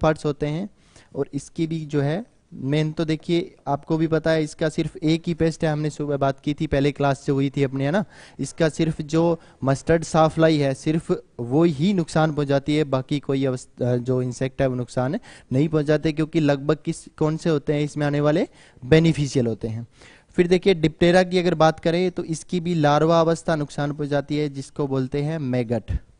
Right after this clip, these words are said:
ठीक है। Diptera ऑर्डर का जो लार्वा होता है उसको क्या बोलते हैं, मैगट, और इसकी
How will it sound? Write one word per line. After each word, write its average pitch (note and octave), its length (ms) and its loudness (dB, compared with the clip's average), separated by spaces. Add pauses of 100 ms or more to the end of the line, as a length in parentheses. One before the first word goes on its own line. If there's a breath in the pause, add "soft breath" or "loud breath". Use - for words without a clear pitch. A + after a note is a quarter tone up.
(500)
ठीक D#3+ 200 -6
है। E3 180 -2
Diptera C#3+ 520 -2
ऑर्डर C#3 320 -2
का C#3 200 0
जो C#3 140 0
लार्वा B2+ 360 2
होता C3+ 200 -2
है C3 60 2
उसको C3+ 220 -4
क्या C3 180 0
बोलते C3 300 -2
हैं, F3+ 160 -4 (440 soft breath)
मैगट, C3 500 2
और C#3 180 -2
इसकी E3+ 400 -4